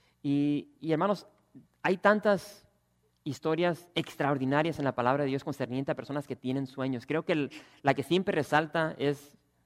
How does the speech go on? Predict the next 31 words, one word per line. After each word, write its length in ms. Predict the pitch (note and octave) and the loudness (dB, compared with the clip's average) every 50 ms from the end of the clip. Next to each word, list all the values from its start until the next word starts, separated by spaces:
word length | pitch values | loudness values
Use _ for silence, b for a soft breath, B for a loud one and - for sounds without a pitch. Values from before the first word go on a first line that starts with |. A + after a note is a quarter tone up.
| _ _ _ _ _ - - - A#2+ - | _ _ _ _ _ -20 -20 -20 -20 -12
la 160 | - A#2+ A#2+ | -2 -2 -2
historia 320 | A#2 - - C#3 C3+ C#3+ D3 | -2 0 -2 -2 0 2 2
de 80 | C#3 | 2
José, 360 | B2 - A#2 A2 - A#2 A2+ G#2+ | 0 -2 -6 -8 -8 -8 -8 -8
José 340 | - A2+ A2 - - C3+ | -10 -16 -12 -6 -4 -4
y 40 | C#3 | -4
sus 160 | C3+ - C#3 | -4 -6 -12
sueños, 440 | - - A#2+ B2 B2 A#2+ A2+ G#2+ - | -10 -6 -4 -4 -2 -2 -4 -6 -6
el 80 | A#2+ A#2 | -8 -8
soñador. 540 | - B2 A#2 A2+ A2 G#2+ B2 C3 C3 A#2+ b b b b b b b b b b b b b b b b b | -6 -6 -4 -4 -2 0 0 0 0 -2 b b b b b b b b b b b b b b b b b
Am, 400 | - C#3 C3+ C3 B2+ B2+ B2 B2+ - - | 0 2 4 4 4 2 -2 -8 -2 2
y 80 | C#3 | 2
aquí 160 | C#3 C3+ - | 2 4 4
tenemos 260 | - G3 G3 G3 F3+ - | 2 2 2 2 2 2
una 140 | G3 G3 | 2 4
más, 320 | G3 A#3+ B3+ G3+ - - - - | 4 4 2 2 -2 -6 -8 -4
una 220 | D#3 F3 F#3+ F#3 | 0 2 2 2
que 140 | - E3 - | 2 0 0
típicamente 600 | - D#3+ E3 - F3 D#3 D#3 D#3+ E3+ D#3+ - D#3+ | 0 -4 -2 0 0 2 2 0 0 0 0 2
no 160 | D3+ D#3 D#3+ | 2 2 4
se 120 | - F#3+ | 4 2
recuerda, 560 | E3+ D3+ C#3 - C#3+ D3 D#3 D#3+ E3 F#3+ - b b b b b b b b b b b b b _ _ | 2 2 0 2 4 4 4 4 2 0 -2 b b b b b b b b b b b b b _ _
pero 160 | _ D3+ D3 D3+ | _ 4 4 6
vemos 200 | E3+ G3 G#3+ F#3+ | 6 4 4 2
de 100 | F#3+ - | 2 2
que 200 | - D#3 D3+ - | 2 2 2 2
Dios 520 | D3 D#3 E3+ E3+ F#3+ G#3+ A3+ A3 - - | 0 0 2 4 4 4 4 4 0 -2
aquí 220 | - C3 - - F3+ | -4 -2 0 2 2
en 60 | F3+ | 2
este 220 | G3 F#3 - F3+ | 2 2 0 -4
sueño 520 | D#3+ - - E3 E3+ F3+ F#3+ G3+ G#3+ G#3 | -4 -2 0 2 2 2 2 2 0 -2